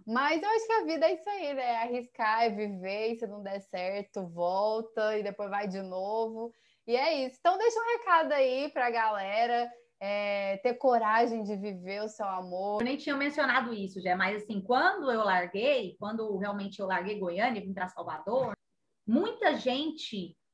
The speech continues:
Speaker 2: no início, me criticou muito, sabe? De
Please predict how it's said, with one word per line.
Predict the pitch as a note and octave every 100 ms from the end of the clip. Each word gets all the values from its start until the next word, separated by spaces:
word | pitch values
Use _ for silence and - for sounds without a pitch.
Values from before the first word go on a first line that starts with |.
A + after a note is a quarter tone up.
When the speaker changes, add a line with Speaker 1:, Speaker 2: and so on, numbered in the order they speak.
| -
Speaker 2:
no | G#3+ G4
início, | F4 C#4+ D#4+ - A#3
me | A#3
criticou | - - - C4+
muito, | A#3+ A#3+ A3+ -
sabe? | D#4 C4 G#3+ _ _ _ C4
De | A3 C4 B3